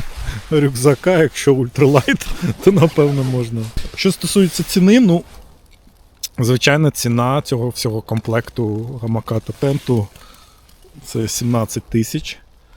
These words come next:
гривень, плюс-мінус так воно вийшло. Тисячу злотих коштує сам гамак, і десь,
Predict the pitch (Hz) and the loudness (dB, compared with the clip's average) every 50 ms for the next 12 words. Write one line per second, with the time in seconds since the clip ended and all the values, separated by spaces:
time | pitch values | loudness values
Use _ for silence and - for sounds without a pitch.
0 | - _ _ - 120 127 123 120 107 92 98 113 123 147 - - - - - - | -20 _ _ -4 -2 0 2 2 0 0 -2 -6 -6 -8 -10 -14 -20 -20 -14 -8
1 | 131 123 113 - - 123 123 120 120 - - - 117 110 - - 127 127 135 139 | -8 -8 -8 -6 -6 -6 -4 -4 -6 -8 -8 -8 -8 -8 -8 -8 -8 -8 -8 -8
2 | 135 143 151 - - - 180 190 202 _ _ - - - - _ _ _ - _ | -8 -8 -8 -8 -8 -10 -10 -10 -10 _ _ -20 -20 -20 -20 _ _ _ -20 _
3 | _ - - 135 - - 123 - - 120 107 113 131 127 120 - - 117 - - | _ -2 -2 -2 -2 -4 -10 -8 -8 -8 -6 -4 -4 -4 -4 -4 -6 -10 -8 -6
4 | - 120 110 - - - - 113 110 107 107 107 101 - - - 104 101 104 98 | -6 -6 -6 -8 -10 -8 -6 -4 -4 -4 -4 -4 -6 -8 -8 -8 -8 -8 -8 -8
5 | 95 107 107 104 104 101 123 180 - - - - _ _ _ _ _ - - 117 | -8 -6 -6 -6 -4 -4 -6 -8 -8 -10 -20 -20 _ _ _ _ _ -16 -10 -8
6 | 117 135 143 156 156 156 156 143 110 104 110 123 131 - - - - - - - | -6 -6 -4 -4 -4 -6 -6 -6 -6 -4 -4 -4 -4 -6 -8 -16 -16 -16 -16 -18
7 | - | -18